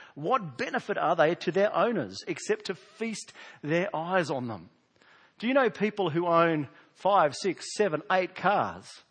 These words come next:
Mostly you can only drive one at any given time. You know, there maybe there's a couple more drivers in the house. Maybe you can get away with two, maybe three. But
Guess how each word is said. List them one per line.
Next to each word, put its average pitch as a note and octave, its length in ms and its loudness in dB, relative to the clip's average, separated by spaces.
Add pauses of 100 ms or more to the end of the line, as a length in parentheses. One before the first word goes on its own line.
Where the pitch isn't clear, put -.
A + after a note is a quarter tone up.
(580)
Mostly A#3 480 -4
you F#3+ 60 -6
can F#3+ 120 0
only G3 160 0
drive D#3+ 260 0
one C#3 200 0
at C3 80 -4 (100)
any B2+ 160 -6
given A2+ 300 -10
time. - 340 -16 (540)
You G#3+ 120 -2
know, A3+ 200 4
there A3+ 100 4
maybe C4 280 2
there's F#3+ 160 -6
a E3 40 -6
couple D#3 240 -4
more C#3 180 -2
drivers B2+ 400 0
in A#2 80 -10
the A2+ 80 -6
house. C3+ 420 -2
Maybe G#3 240 -4
you F3 60 -8
can D3 100 -12
get E3+ 100 -4
away F3 160 -2
with E3 140 -8
two, G3 260 -6
maybe F3+ 240 -6
three. E3+ 480 -8
But D3+ 320 -4